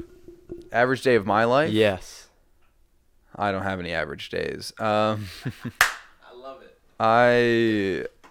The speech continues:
Speaker 1: I don't know. I mean, I wake up, I have a list of things to accomplish. I work at, I also, I work at Chase. Um, I'm a bank teller. Uh, this will be interesting to listen to again in,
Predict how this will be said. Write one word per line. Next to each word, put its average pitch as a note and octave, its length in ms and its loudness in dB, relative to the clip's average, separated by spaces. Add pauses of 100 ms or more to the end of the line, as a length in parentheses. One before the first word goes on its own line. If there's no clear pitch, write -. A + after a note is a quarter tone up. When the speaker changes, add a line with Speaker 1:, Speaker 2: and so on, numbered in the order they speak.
(540)
Speaker 1:
I A#2 120 -8
don't G#2+ 140 -6
know. A#2+ 220 -2
I F2+ 140 -6
mean, F2 200 -10
I D#2 260 -8 (1080)
wake F2+ 340 -8
up, F2 280 -8
I G2 80 -10
have F2 100 -10
a E2 80 -10
list E2 300 -12
of F2+ 80 -18
things G2 320 -14
to F#2+ 120 -10
accomplish. - 720 -10 (520)
I C3 140 4
work E3+ 340 2
at, A2+ 360 6
I A#2+ 100 2
also, B2+ 340 0
I G#2+ 100 0
work B2 280 -2
at - 120 -4
Chase. - 560 -4 (180)
Um, E2+ 500 -14
I'm F#2+ 140 -12
a E2 60 -10
bank F#2 320 -6
teller. F2 380 -6 (560)
Uh, G#2 160 -6
this A2+ 160 -4
will A#2 80 -6
be A2+ 120 0
interesting F#2 580 -8
to E2 460 -8
listen - 400 -10
to G2 160 -10
again D#2+ 540 -10 (120)
in, - 360 -20